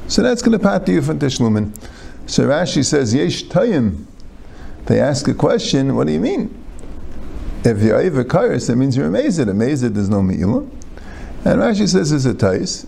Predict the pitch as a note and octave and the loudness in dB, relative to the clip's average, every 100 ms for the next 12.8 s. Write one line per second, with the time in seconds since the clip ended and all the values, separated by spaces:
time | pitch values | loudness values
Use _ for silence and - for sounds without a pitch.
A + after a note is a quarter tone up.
0 | - A#2 A#2 C3+ A2+ A#2 A2+ C#3 E3 C3 | -4 -2 2 0 2 2 2 2 2 0
1 | B2+ A2 G#2 G2+ G2+ G2 - - C#4+ - | 0 0 0 -2 -4 -2 0 0 -2 -2
2 | - A3 - F#4+ D4 D#4+ C4 B3+ C4 - | 0 0 0 2 2 2 2 2 0 2
3 | E3+ A#2+ - - - - - - - - | 2 0 -4 -6 -8 -14 -14 -14 -14 -10
4 | - - - C#3 C#3 G3+ E4+ - B3+ - | -2 2 4 4 4 4 4 2 2 2
5 | C3 D#3 - - A3 A3 C#3 A2 B2+ - | 2 2 -2 0 0 2 2 2 0 -4
6 | - - - - - - A#2 B2 A2+ - | -10 -12 -16 -16 -18 -4 2 2 2 2
7 | E3+ D#3 C3 C#3+ A#2+ G#2+ E3+ D3+ - G#2+ | 0 2 2 2 0 0 0 0 0 2
8 | E3 A3 - - - C3 A2+ A#2 C#3 B2+ | 2 -4 -6 -2 2 2 2 2 0 -2
9 | G2 A#2+ B2 A2 G2+ A#2+ G2+ F#2 E2 - | -2 0 2 2 0 2 2 0 -2 -2
10 | D#3+ A#3 D4+ - - - - - - F3+ | 0 0 -2 -8 -14 -16 -14 -10 0 2
11 | F3+ D3+ C#3 - D3+ B2+ A#2+ A#2 - A#2+ | 4 2 0 2 2 2 0 -2 0 2
12 | A2 G#2+ G#2 F#2+ F#2 D#3 E3+ D#3+ | 2 2 2 2 0 0 0 0